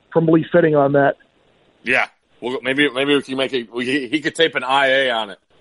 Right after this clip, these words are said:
Speaker 2: for us.
Speaker 1: Uh, introducing America to Lee Fitting. But anyway, yeah, I, I, I'm with you on,
Speaker 2: Okay.
Speaker 1: on, on this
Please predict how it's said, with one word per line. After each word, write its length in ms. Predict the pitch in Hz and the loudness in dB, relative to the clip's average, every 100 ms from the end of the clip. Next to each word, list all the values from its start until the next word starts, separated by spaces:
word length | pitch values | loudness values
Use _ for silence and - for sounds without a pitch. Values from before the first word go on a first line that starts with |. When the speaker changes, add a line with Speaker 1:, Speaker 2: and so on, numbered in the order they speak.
| _ | _
Speaker 2:
for 260 | - 107 104 | -6 -2 -2
us. 240 | 78 - - _ _ _ _ _ _ _ _ - | -4 -14 -20 _ _ _ _ _ _ _ _ -10
Speaker 1:
Uh, 240 | 120 117 113 - _ - - - | -6 -4 -6 -14 _ -20 -14 -8
introducing 800 | - 151 185 - 156 160 160 | 0 4 4 4 4 4 4
America 380 | 156 156 156 147 | 2 4 4 4
to 80 | 156 | 2
Lee 180 | 147 151 - | 2 0 2
Fitting. 220 | 147 123 - - - | 2 0 -6 -6 0
But 120 | 180 | 4
anyway, 320 | 196 190 170 165 | 6 6 6 6
yeah, 80 | 196 | 4
I, 100 | 214 | 2
I, 320 | 220 233 214 | 2 2 2
I'm 80 | 214 | 2
with 140 | 185 196 | 2 2
you 320 | 196 170 - _ _ | 2 2 -4 _ _
on, 160 | 170 185 - | -2 2 2
Speaker 2:
Okay. 160 | - 131 | 2 2
Speaker 1:
on, 100 | - | 0
on 160 | 170 160 | -6 -6
this 140 | 156 | -6